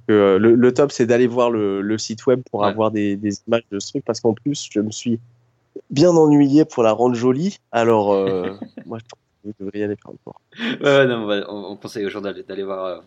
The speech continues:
Speaker 2: les photos et les vidéos. Et du coup, tu mets tout ton matos, donc t'as pas de sac à dos, et tu mets toutes tes affaires, en fait, de voyage dans, dans cette charrette-là, quoi.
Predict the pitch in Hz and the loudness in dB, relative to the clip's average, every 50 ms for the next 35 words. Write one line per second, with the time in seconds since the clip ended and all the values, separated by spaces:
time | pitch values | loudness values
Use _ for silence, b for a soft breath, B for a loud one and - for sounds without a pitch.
0 | _ - 92 90 - - - - - 101 101 98 92 95 87 104 107 120 131 131 | _ -18 -18 -16 -16 -18 -16 -14 -12 -10 -10 -10 -10 -8 -6 -6 -6 -6 -8 -10
1 | B B B B B B B B _ _ _ _ - 139 123 131 127 - - - | B B B B B B B B _ _ _ _ -12 -10 -10 -10 -12 -16 -16 -12
2 | - - 131 127 123 - - 175 160 - 156 135 127 117 - - 156 160 156 147 | -8 -4 -4 -4 -4 -6 -10 -12 -10 -6 -2 0 0 0 0 -2 -4 -4 -6 -8
3 | 113 117 117 110 110 - 131 131 131 - 131 - 123 110 120 147 165 160 - - | -10 -8 -6 -6 -4 -2 -2 -4 -4 -6 -6 -4 -4 -4 -2 -2 -2 -4 -6 -8
4 | 117 104 101 - - - 151 135 _ - 127 107 98 104 98 - - 139 117 107 | -8 -8 -8 -10 -14 -18 -18 -16 _ -6 -4 -4 -2 -4 -4 -4 -4 -6 -6 -6
5 | 101 - 120 - - - 101 95 101 98 104 113 123 135 135 135 113 95 92 - | -8 -10 -12 -10 -10 -10 -8 -6 -4 -2 0 0 0 0 -2 -4 -8 -12 _ -10
6 | 107 107 107 101 95 92 - - - - _ _ _ _ _ _ _ _ - 120 | -10 -8 -10 -10 -12 -14 -16 -20 -20 -20 _ _ _ _ _ _ _ _ -12 -10
7 | 107 - 101 - - - - 104 - - - - _ _ _ 104 98 | -10 -8 -10 -10 -10 -10 -12 -12 -12 -14 -16 -16 _ _ _ -6 -6